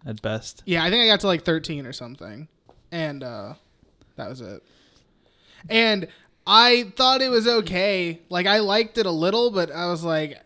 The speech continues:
Speaker 2: but, I mean, I stopped watching at
Speaker 1: Hmm.
Speaker 2: thirteen 'cause I was like, "I'm kind of over it now."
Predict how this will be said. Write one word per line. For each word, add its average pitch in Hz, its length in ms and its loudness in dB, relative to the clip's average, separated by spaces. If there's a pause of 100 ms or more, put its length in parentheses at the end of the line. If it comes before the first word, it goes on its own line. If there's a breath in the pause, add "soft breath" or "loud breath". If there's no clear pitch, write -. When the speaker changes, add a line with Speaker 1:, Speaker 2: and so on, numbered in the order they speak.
(100)
Speaker 2:
but, 214 300 2
I 240 40 8
mean, 240 120 4
I 190 180 2
stopped 226 340 4
watching 202 320 4
at 165 60 0
Speaker 1:
Hmm. 135 40 -2
Speaker 2:
thirteen 190 400 0
'cause 147 80 -6
I 170 40 0
was 151 100 -2
like, 151 120 -6
"I'm 143 120 -8
kind 160 180 -4
of 139 80 -4
over 143 320 0
it 120 100 -12
now." 135 400 -12